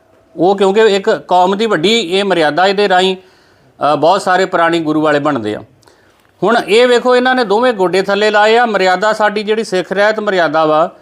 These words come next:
ਉਹਦੇ ਵਿੱਚ ਤੇ ਇਹ ਲਿਖਿਆ ਹੋਇਆ ਵੀ ਬੀਰ ਆਸਣ ਹੋ ਕੇ ਅੰਮ੍ਰਿਤ ਛਕਣਾ। ਤੇ ਬੀਰ ਆਸਣ ਦੀ ਜਿਹੜੀ ਮਰਿਆਦਾ ਵਾ, ਉਹ ਬੜੀ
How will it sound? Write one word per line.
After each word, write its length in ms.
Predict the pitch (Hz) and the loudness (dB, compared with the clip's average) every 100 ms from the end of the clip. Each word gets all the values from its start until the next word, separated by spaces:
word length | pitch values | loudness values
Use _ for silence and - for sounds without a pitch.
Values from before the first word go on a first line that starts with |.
| _ _ _ _ - | _ _ _ _ -4
ਉਹਦੇ 260 | 240 240 262 | 0 2 2
ਵਿੱਚ 260 | 254 233 226 | 2 0 -2
ਤੇ 140 | 233 | -2
ਇਹ 280 | 165 208 240 | -2 0 0
ਲਿਖਿਆ 300 | 220 180 220 | 0 0 0
ਹੋਇਆ 200 | 185 202 | 2 0
ਵੀ 320 | 220 233 156 131 | -2 -4 -6 -4
ਬੀਰ 240 | 165 190 | -2 2
ਆਸਣ 360 | 190 185 202 214 | 0 0 -2 -2
ਹੋ 100 | 185 | -2
ਕੇ 180 | 170 | -2
ਅੰਮ੍ਰਿਤ 260 | 170 165 165 | -2 -2 -6
ਛਕਣਾ। 420 | 156 147 147 175 208 - _ - _ - | -6 -4 -2 -2 -4 -20 _ -20 _ -2
ਤੇ 120 | 208 | 0
ਬੀਰ 380 | 190 165 190 220 | 2 0 0 2
ਆਸਣ 380 | 220 214 226 226 | 0 0 -4 -4
ਦੀ 140 | 240 | -6
ਜਿਹੜੀ 260 | 226 233 247 | -4 -4 -4
ਮਰਿਆਦਾ 480 | 220 180 160 180 196 | -4 -2 -2 0 0
ਵਾ, 200 | 196 208 | 0 0
ਉਹ 280 | 165 202 | 0 -2
ਬੜੀ 360 | 196 180 190 | 0 0 -2